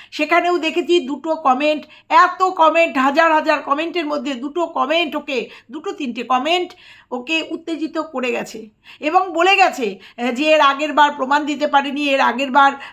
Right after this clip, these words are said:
ওই বন্যি, আহ, প্রমাণ করে দিয়েছে ও মিথ্যেবাদী,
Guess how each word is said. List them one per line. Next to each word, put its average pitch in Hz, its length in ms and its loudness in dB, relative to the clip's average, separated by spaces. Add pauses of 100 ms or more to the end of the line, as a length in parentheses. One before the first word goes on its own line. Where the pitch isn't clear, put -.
ওই 247 360 -4 (200)
বন্যি, 302 500 -4 (200)
আহ, 233 100 -10
প্রমাণ 320 380 2
করে 302 200 -4
দিয়েছে 294 340 -2
ও 262 200 -2
মিথ্যেবাদী, 277 580 -6